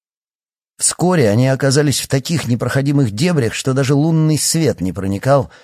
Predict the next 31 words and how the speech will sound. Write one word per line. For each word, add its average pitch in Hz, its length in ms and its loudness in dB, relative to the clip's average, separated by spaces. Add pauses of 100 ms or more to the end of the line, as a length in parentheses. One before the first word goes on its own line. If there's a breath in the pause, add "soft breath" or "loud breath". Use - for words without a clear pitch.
(140 loud breath)
сквозь 107 300 -6
густое 104 420 -2
переплетение 104 720 -2
ветвей 98 400 -4
над 98 180 -4
их 92 140 -6
головами. 78 680 -8 (680)
Боец 139 600 0 (420)
вытащил 143 460 -2
из 131 120 -2
кармана 131 340 4
небольшой 123 460 0
фонарик 143 600 0
и 131 60 -2
включил 110 520 -6
его. 64 340 -12 (800)
"Это 80 180 -14
чтоб 90 240 -12
ты - 120 -10
лучше 95 360 -10
видел", 69 420 -10 (280)
сказал 78 440 -10
он 76 160 -6
Никите. 73 500 -10 (840)
"Я 127 160 -8
вообще-то 87 380 -14
и 82 40 -12
в 73 60 -18
темноте 82 420 -10
неплохо 73 420 -12
вижу", 69 360 -16